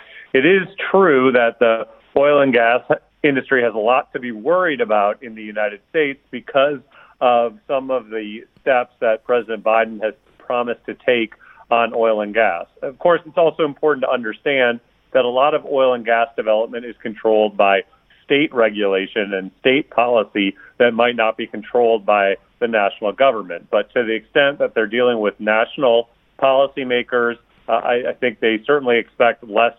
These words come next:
friendly regulation than they received under the Trump administration.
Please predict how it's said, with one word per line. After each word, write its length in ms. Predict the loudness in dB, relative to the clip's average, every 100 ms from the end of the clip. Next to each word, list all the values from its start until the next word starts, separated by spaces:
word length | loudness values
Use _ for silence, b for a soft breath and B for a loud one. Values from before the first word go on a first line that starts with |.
| -2
friendly 320 | 0 0 -2
regulation 800 | 0 0 0 0 0 -2 -6 -6 _ -4
than 120 | -2
they 120 | 0 -4
received 460 | -4 -2 0 0
under 220 | -2 -2
the 80 | -8
Trump 320 | -2 -2 0
administration. 800 | -2 -2 -4 -2 -2 -2 -4 -12